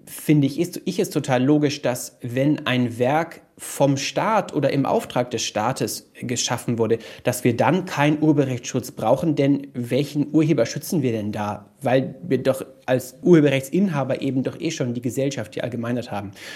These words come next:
Das haben die Amerikaner schon immer so, da sind staatliche Werke schon immer gemeinfrei und von jedem und jeder nachnutzbar. Und, äh, in Europa ist das nur sehr eingeschränkt so und da ist die Debatte noch am Laufen. Und dann natürlich Zitate,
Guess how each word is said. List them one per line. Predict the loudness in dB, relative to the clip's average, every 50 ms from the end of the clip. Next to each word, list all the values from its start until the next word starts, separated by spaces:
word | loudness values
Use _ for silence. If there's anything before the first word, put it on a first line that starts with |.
| -14 -2 2
Das | 2 2 2 2
haben | 2 4 4 4
die | 4 2 2 2 2 2 2
Amerikaner | 2 4 4 4 4 2 0 0 0 0 0 0 -2 -4 -4 -6
schon | -2 0 0 0 2
immer | 2 2 2 2 2
so, | 2 0 0 0 0
da | -2 -2 -2 0
sind | 0 0 -2
staatliche | -2 -2 -2 0 0 0 -2 -4 -4 -2 -2 -2
Werke | -2 -2 -2 -2 -4
schon | -4 -4 -2 0
immer | 0 2 2 2 2 2
gemeinfrei | 2 0 0 0 0 -2 0 0 0 0
und | 2 0 -2 -2
von | -2 -2 0
jedem | 2 2 2 2 2
und | 0 0
jeder | 0 0 0 0
nachnutzbar. | 2 0 0 2 2 0 -2 0 2 2 2 2 0 -4 -14 -16 -16 -18 -12 -2
Und, | 2 2 4 4 2 2
äh, | 2 2 2 2 2
in | 2 2 2 2
Europa | 2 0 -2 -4 -4 -4 -4 -4
ist | -4 -4 -4 -2 -2
das | -2 -2 -4 -10 -16 -16 -8
nur | -2 0 2 2 4 4 4 4 4
sehr | 2 4 4 4 4 4
eingeschränkt | 2 0 0 -2 -2 -2 -2 -2 -2 -2
so | -2 -4 -2 -2
und | -2 0 0 0 -2 -2 -6 -14
da | -6 -2 0 2 2
ist | 0 -2 -2
die | -4 -2
Debatte | 0 0 0 0 0 0
noch | -2 -2 -2
am | -2 -2 0
Laufen. | 2 2 2 2 0 -4 -8 -10 -14 -20 -20 -14
Und | -10 -8 -8 -6 -4 0
dann | 2 2 4 4
natürlich | 4 2 2 0 0 0 0 2 4 2 2 0 -2 -12 -20 -20 -18 -14
Zitate, | -6 -4 -2 -2 -2 -2 -2 2 4 4 4 2 2 -2 -6 -4 -2 -2 0 0 0 0 0 -2 -6